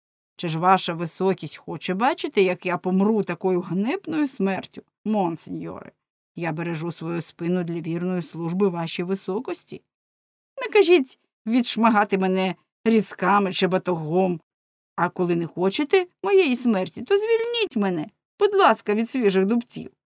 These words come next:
«Помилуйте його, принце», — заступилися за нього месьєр Гогстратен і Дітріх Схоненберг. Інші співчутливо усміхались. Ламме також докинув: «Монсеньор,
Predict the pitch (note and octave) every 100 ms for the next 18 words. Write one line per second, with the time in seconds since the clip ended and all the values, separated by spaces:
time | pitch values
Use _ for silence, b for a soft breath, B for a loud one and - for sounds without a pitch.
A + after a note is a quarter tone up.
0 | _ _ _ _ _ _ _ F#3+ G#3+ A#3+
1 | B3 F3+ D#3 E3+ E3+ - D#3 - A3+ G#3
2 | - - - _ _ _ _ _ _ _
3 | _ D#3 D#3+ - D#3+ D#3+ D#3 D3+ D#3+ D3+
4 | D#3 F3 G3 D#3+ D#3 D#3 - D#3+ D#3 -
5 | _ D3+ D#3+ D#3+ C#3+ - - E3+ A3+ A3+
6 | G3+ F#3+ _ _ - E3 E3+ D3 D#3+ D#3
7 | - _ _ - - D#3+ E3 D#3 - C3+
8 | - _ _ _ _ _ _ _ D4 D4+
9 | - A#3+ A3+ - - E3 D#3+ E3 D3 F3
10 | F#3 D#3+ - D#3 - D#3 D3 D#3 - -
11 | _ _ _ _ _ D#3+ E3 F#3 G#3+ E3+
12 | - _ D#3+ - D3+ D3 D3 - D3+ D#3+
13 | E3 _ _ _ - - D3+ D#3 E3+ E3
14 | E3+ F3 D3 C3+